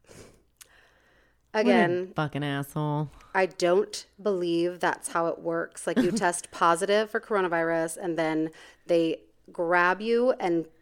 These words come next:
Speaker 2: quarantine you themselves personally in a space.
Speaker 1: No,
Speaker 2: Like,
Speaker 1: they
Speaker 2: if you
Speaker 1: literally
Speaker 2: are not
Speaker 1: are like, "Go home and seclude yourself in a room."
Speaker 2: Yeah, get the hell out of here,
Speaker 1: Yeah, they don't want
Speaker 2: sick
Speaker 1: people in
Speaker 2: person,
Speaker 1: there.
Speaker 2: unless you are sick and you need the hospital.
Speaker 1: Yeah.
Speaker 2: So this is a huge red flag for Gidget. <laughs> She's
Speaker 1: I'm,
Speaker 2: like,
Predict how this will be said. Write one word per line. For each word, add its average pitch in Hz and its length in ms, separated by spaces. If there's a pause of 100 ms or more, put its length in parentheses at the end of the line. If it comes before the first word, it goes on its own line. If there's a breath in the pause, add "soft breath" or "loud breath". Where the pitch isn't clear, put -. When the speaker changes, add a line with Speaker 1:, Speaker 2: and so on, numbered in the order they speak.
(160)
Speaker 2:
quarantine 247 680
you 240 100
themselves 214 580
personally 196 600
in 160 100
a 160 60
space. - 600
Speaker 1:
No, 226 100
Speaker 2:
Like, 233 80
Speaker 1:
they 262 120
Speaker 2:
if 254 80
you 254 60
Speaker 1:
literally 302 360
Speaker 2:
are 294 40
not 269 100
Speaker 1:
are - 0
like, 202 320
"Go 233 260
home 233 300
and 185 140
seclude - 540
yourself 202 400
in 165 80
a 156 60
room." 151 360
Speaker 2:
Yeah, 214 240
get 180 220
the 247 60
hell 202 260
out 202 220
of 247 80
here, 170 120
Speaker 1:
Yeah, 165 180
they 190 100
don't 202 180
want 175 120
Speaker 2:
sick 170 80
Speaker 1:
people 165 200
in 147 60
Speaker 2:
person, 143 240
Speaker 1:
there. 147 260
Speaker 2:
unless 190 380
you 226 120
are 202 320
sick - 480
and 185 100
you 175 100
need 180 200
the 160 60
hospital. 147 440
Speaker 1:
Yeah. 131 200 (400 loud breath)
Speaker 2:
So 202 440 (1160)
this 233 240
is 226 100
a 220 60
huge 160 380
red 143 200
flag 127 360
for - 140
Gidget. - 400
<laughs> - 40
She's 180 180
Speaker 1:
I'm, 180 220
Speaker 2:
like, - 80